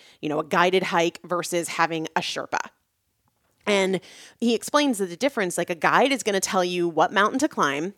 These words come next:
and they're going to order all the equipment, and they're going to get the food and buy the tent and tell you everything to take and tell you where to walk, when to walk, all of that stuff, right? Sherpas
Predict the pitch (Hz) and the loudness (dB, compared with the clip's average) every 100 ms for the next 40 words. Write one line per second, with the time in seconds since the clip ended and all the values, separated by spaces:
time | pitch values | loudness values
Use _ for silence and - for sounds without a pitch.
0 | - 185 175 180 180 185 185 185 180 202 | -2 2 2 2 2 4 2 2 2 2
1 | - 185 175 - 151 185 269 302 190 147 | 4 4 4 6 6 6 2 0 -2 0
2 | 151 151 - - - 185 190 190 190 185 | -2 -4 -8 -12 0 0 2 2 2 4
3 | 190 185 185 180 196 185 185 185 180 - | 4 4 0 -2 -4 -2 0 2 0 -4
4 | - - 233 240 240 247 226 220 208 180 | -20 -2 0 0 -2 0 0 2 0 4
5 | 208 226 208 - 208 196 196 - 165 - | 4 4 0 0 2 2 2 -2 -4 -2
6 | 165 170 233 247 233 214 - 214 202 202 | 2 2 2 0 -2 -4 -2 0 2 0
7 | - 160 151 143 143 147 190 160 156 156 | -4 -6 -4 -2 -4 -2 -2 0 0 -2
8 | 165 180 247 233 214 214 - 220 220 220 | -2 2 4 4 4 4 4 0 0 4
9 | 196 190 - 170 160 147 - 131 - - | 6 6 4 2 2 0 0 -4 -4 -2
10 | 160 196 - _ _ _ _ _ _ _ | -2 -2 -6 _ _ _ _ _ _ _
11 | _ _ _ _ _ _ _ _ - 285 | _ _ _ _ _ _ _ _ -4 0
12 | 330 160 143 226 - | 0 0 -2 -4 -8